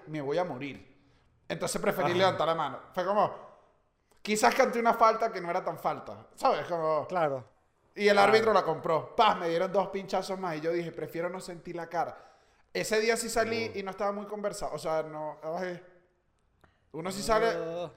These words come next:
Speaker 1: uno sale raro, uno sale muy indigno.
Speaker 2: Sí,
Speaker 1: Pero,
Speaker 2: marico,
Speaker 1: ah,
Speaker 2: si te hubiesen quedado a golpe.
Speaker 1: pero,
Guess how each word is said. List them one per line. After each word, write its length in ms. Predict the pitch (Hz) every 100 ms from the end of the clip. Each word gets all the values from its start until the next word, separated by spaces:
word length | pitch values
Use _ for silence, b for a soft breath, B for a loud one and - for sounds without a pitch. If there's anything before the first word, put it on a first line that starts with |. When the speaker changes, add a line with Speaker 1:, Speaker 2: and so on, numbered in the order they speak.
| b -
Speaker 1:
uno 180 | 160 -
sale 220 | 196 190
raro, 480 | 190 180 170 151 131
uno 100 | 156
sale 220 | 180 190
muy 140 | 196 202
indigno. 420 | 170 156 123 104 _ _ _ _ _ _ _ _ _ _ _ - _ _ _
Speaker 2:
Sí, 420 | - 107 110 117 110
Speaker 1:
Pero, 260 | 226 240
Speaker 2:
marico, 140 | 254 214
Speaker 1:
ah, 60 | 160
Speaker 2:
si 100 | 160
te 120 | 151
hubiesen 200 | - 208
quedado 280 | 208 156 180
a 20 | 220
golpe. 300 | 175 117 101 _ _ _
Speaker 1:
pero, 320 | 208 214